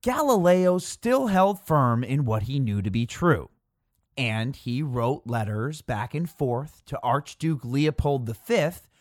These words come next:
much to the dismay of Christoph Scheiner, who urged Leopold not to share his work of sunspots with Galileo, only to be told by Leopold the fifth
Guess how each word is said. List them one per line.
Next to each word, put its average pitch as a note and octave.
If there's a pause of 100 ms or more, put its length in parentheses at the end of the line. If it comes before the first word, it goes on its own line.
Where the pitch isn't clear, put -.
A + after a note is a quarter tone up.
(280)
much F3+
to E3+
the C#3+
dismay E3+
of D3+
Christoph D3+
Scheiner, E3+ (320)
who F3
urged E3
Leopold D3+
not F#3+ (240)
to G3+
share D#3+
his D3+
work C#3+
of A2
sunspots C3
with D3+
Galileo, C3+ (560)
only G3
to A3
be F3
told A3
by C#3+
Leopold A#2
the A2
fifth A2+